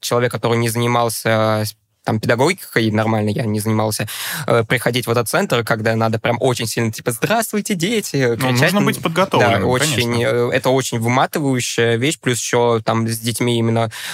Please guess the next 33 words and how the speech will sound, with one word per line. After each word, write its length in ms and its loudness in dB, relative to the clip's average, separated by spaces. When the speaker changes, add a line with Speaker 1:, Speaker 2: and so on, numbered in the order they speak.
Speaker 1:
э, 120 2
с 100 -4
особенностями 600 0
ментального 420 0
развития, 760 0
э, 40 -2
тоже 380 0
достаточно, 580 0
э, 280 4
не 180 2
сказал 280 2
бы, 260 2
что 200 -2
проблемы, 420 2
были 340 2
некоторые 400 0
вот 140 -4
как 120 -12
раз 160 0
особенности, 800 0
которые 340 0
пр-, 140 -4
приходилось 680 -2
учитывать, 380 -2
то 40 0
есть 120 -4
они 100 2
могут 220 0
там 140 0
убегать, 640 0
э, 140 4
они 160 2
могут, 280 -2